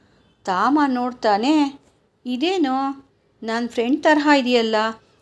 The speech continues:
ಅಂತ ಸ್ವಲ್ಪ ಹತ್ರ ಹೋದ. ಅರೆ, ಹೌದು,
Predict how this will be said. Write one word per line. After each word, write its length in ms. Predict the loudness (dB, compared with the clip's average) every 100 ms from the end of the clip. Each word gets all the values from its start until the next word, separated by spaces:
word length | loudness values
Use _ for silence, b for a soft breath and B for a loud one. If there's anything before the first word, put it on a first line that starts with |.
| _
ಅಂತ 300 | -8 -8 -6 -6
ಸ್ವಲ್ಪ 440 | -4 2 2 2 0
ಹತ್ರ 280 | 0 -2 0 0
ಹೋದ. 200 | 2 0 -4 -8 b b 0
ಅರೆ, 580 | 0 2 2 0 -4 -14 _
ಹೌದು, 800 | -2 0 0 -2 -2 -2 -6 _